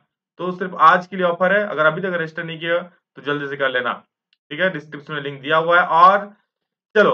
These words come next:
और हाँ, ट्वेंटी फ़ाइव परसेंट ऑफ पाने के लिए दोस्तों मेरा कोड बीकेबीबीएस जरूर यूज़ कर लेना, ये कोड, क्योंकि इसके बिना आपको ऑफ नहीं मिलेगा, ठीक है।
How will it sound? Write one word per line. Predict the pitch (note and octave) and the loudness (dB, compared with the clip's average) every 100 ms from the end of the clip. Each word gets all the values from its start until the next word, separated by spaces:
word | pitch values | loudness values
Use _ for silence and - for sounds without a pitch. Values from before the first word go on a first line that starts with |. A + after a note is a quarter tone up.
| - - | -2 -12
और | - D3 F3 | -2 2 2
हाँ, | F3 F3 - _ _ | 2 0 -2 _ _
ट्वेंटी | - E3+ F#3+ | -6 -4 -4
फ़ाइव | G#3 G#3 G#3 | 0 0 0
परसेंट | G#3 G#3 | -6 -2
ऑफ | E3 F3+ F3+ | 2 2 2
पाने | F3 | 0
के | |
लिए | F#3 F#3 | -2 -6
दोस्तों | F3+ F#3+ | -6 -6
मेरा | F3 F3 | -4 -4
कोड | F3+ G3 G#3+ F#3+ | -4 -2 -2 -2
बीकेबीबीएस | D3+ F#3+ F#3 F3+ F3 F3+ F3+ - | -8 -10 -8 -8 -8 -6 -6 -4
जरूर | D#3+ F#3 F#3+ | -4 -4 -4
यूज़ | F#3 F#3 - | -6 -8 -8
कर | F3+ | -8
लेना, | F3 F3 | -4 -4
ये | E3 E3+ | -4 -12
कोड, | E3+ F3 | -10 -10
क्योंकि | E3+ D#3 | -10 -12
इसके | D#3 - | -14 -10
बिना | F3 E3+ | -6 -6
आपको | D#3+ E3 | -6 -4
ऑफ | D3+ D#3 D3 | -2 -2 -4
नहीं | C3+ | -14
मिलेगा, | C3 B2 A#2 G#2 _ _ _ _ _ - | -10 -6 -6 -8 _ _ _ _ _ -18
ठीक | D3 | -4
है। | G#3 | -4